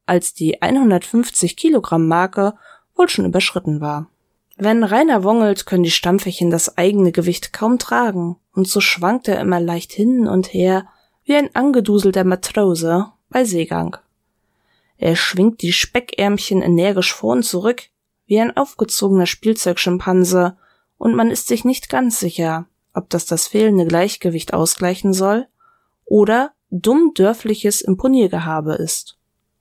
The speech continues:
Die vordere Speckschürze, die von im Monatstakt wechselnden T-Shirts im Zaun gehalten wird, wabbelt mit dem Rückenarsch um die Wette. Den Kopf hat der Winkler dabei immer leicht gesenkt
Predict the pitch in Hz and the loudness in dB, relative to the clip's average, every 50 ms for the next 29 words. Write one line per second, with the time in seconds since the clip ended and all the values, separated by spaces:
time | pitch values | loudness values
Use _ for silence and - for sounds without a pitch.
0 | _ _ _ _ _ _ _ _ _ _ _ _ _ _ - 262 262 262 262 247 | _ _ _ _ _ _ _ _ _ _ _ _ _ _ 0 2 4 4 4 2
1 | - - 302 302 - 233 226 240 - 262 262 - - - - 190 185 185 185 - | 2 2 2 2 2 2 0 0 0 -4 -4 -4 -4 -2 2 2 2 2 2 0
2 | - 214 208 214 233 254 - - _ _ _ _ - - 196 202 196 190 - - | 0 2 2 2 0 -2 -6 -12 _ _ _ _ -6 -2 0 2 2 0 0 -2
3 | 202 185 170 - 170 170 180 220 226 208 175 - - - - 185 185 - - 170 | 0 0 2 2 2 2 4 4 4 2 2 0 -4 -4 -4 -4 -4 -4 -4 -4
4 | 202 226 - - - 190 180 180 175 170 170 170 - - 208 233 240 - - 170 | -4 -2 -2 0 2 4 4 4 4 4 2 0 -2 -2 -2 0 0 0 0 0
5 | 160 160 160 170 185 185 - - - - 170 185 185 185 - 202 202 220 220 202 | 0 0 0 0 -2 -2 -4 -4 -2 0 2 2 2 0 0 0 2 2 2 2
6 | 202 202 196 185 - 190 196 185 190 190 185 185 - - - _ _ _ _ _ | 4 2 2 0 0 -2 -2 0 2 2 2 0 -2 -8 -16 _ _ _ _ _
7 | _ - 190 196 214 254 262 262 - - _ _ - 302 - 359 294 226 190 185 | _ -2 0 2 2 2 2 0 -2 -8 _ _ -6 -4 0 2 2 2 2 2
8 | 185 - 170 156 156 160 165 175 - - - 202 196 208 226 202 190 165 - 160 | 2 0 0 2 2 0 0 0 -2 -2 0 2 2 2 2 2 0 -2 -2 -2
9 | 151 151 165 - _ _ _ _ _ _ _ _ _ _ _ _ _ _ _ _ | -4 -4 -6 -8 _ _ _ _ _ _ _ _ _ _ _ _ _ _ _ _
10 | _ _ _ _ _ _ - - 233 254 262 262 - - 302 330 - - - - | _ _ _ _ _ _ -2 0 2 2 0 0 -2 -2 -2 -4 -4 -4 -4 -4
11 | 208 - - 185 175 175 175 190 220 254 269 - 220 196 - 190 185 185 180 - | -2 0 0 0 0 0 0 0 0 0 0 0 0 0 0 2 2 0 0 2
12 | 175 180 170 165 160 170 190 - - - - 190 165 165 170 175 185 185 180 180 | 2 0 0 2 0 0 -2 -2 -6 -6 -4 -4 -2 0 2 2 4 4 2 0
13 | - - - - | -2 -10 -16 -20